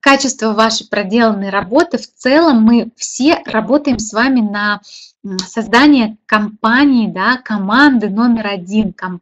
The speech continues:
м, команды мечты. И, соответственно, от вклада каждого из нас, друзья, на самом деле зависит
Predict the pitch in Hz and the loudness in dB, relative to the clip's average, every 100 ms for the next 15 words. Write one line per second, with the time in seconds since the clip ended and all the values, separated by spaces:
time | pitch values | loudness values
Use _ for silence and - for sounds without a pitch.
0 | _ 180 180 208 208 269 254 226 233 - | _ -14 -12 -8 -2 0 2 2 0 -2
1 | - 220 214 - - - 202 240 240 311 | -4 -4 -4 -8 -18 -12 -6 -2 0 2
2 | 311 240 - 240 - _ - 269 277 220 | 2 0 -2 -4 -6 _ -4 2 2 2
3 | 233 - 285 285 277 214 208 202 196 226 | -2 0 0 2 0 -4 -4 -8 -4 -2
4 | 285 339 220 220 220 - 220 185 190 - | 0 0 -2 -6 -6 -6 -6 -6 -8 -2
5 | 311 330 247 208 233 208 175 196 202 262 | 2 4 2 0 -2 -2 -4 -6 -6 -4
6 | 220 - | -6 -8